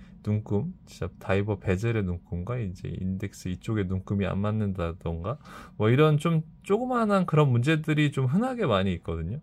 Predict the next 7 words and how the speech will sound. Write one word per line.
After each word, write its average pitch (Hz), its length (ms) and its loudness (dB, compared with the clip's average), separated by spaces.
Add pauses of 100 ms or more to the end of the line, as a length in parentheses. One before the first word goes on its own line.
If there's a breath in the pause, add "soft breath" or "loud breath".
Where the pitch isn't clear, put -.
근데 92 380 -4 (640 loud breath)
드레스워치에서는 135 1000 4
약간 98 320 -2
그런 113 300 0
거를 101 260 2
용납하지 110 520 0
않겠다라는 90 960 -4